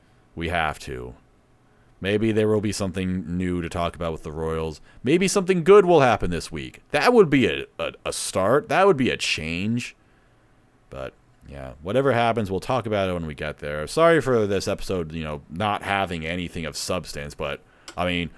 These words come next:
what did you expect? <laughs> No,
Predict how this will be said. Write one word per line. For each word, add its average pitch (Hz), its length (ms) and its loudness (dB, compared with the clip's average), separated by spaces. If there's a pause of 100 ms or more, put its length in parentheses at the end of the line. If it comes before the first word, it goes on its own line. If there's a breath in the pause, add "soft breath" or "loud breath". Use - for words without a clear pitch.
(120 loud breath)
what 101 240 4
did 110 220 4
you 107 160 2
expect? 76 720 -4
<laughs> - 40 -18 (800 loud breath)
No, 123 80 4